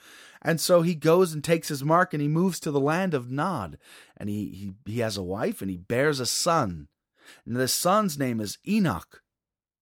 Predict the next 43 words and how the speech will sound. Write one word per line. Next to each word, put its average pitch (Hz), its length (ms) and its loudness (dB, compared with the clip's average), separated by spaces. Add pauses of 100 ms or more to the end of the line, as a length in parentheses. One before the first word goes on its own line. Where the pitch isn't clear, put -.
Now, 101 100 -8
this 131 220 -6
is 127 60 -10
very 139 320 0
important. 131 420 -2
Again, 113 440 -4 (340)
we 147 180 -2
need 180 280 2
to 156 80 -4
see 196 240 -2
the 160 100 -4
subtleties 123 600 -4
here. 82 300 -12 (460)
Now, 135 260 -2 (240)
Cain 226 260 0
has 160 180 0
a 135 80 0
son 180 320 2
named 135 300 -2
Enoch. 139 500 -2 (380)
And 143 280 -4
Enoch, 175 580 2 (440)
he 151 180 0
builds 170 280 4
a 165 60 2
city 247 300 0
f-, 147 180 -6
and 151 140 0
he 160 60 0
names 185 360 0
the 160 80 -4
city 175 300 0
after 170 240 -2
his 151 100 0
son 165 220 0
Enoch. 165 480 -4 (480)
And 147 80 -10
so 175 140 2
he's 160 120 2
setting 214 320 0
up 185 120 -2
a 160 40 4
name 160 680 -2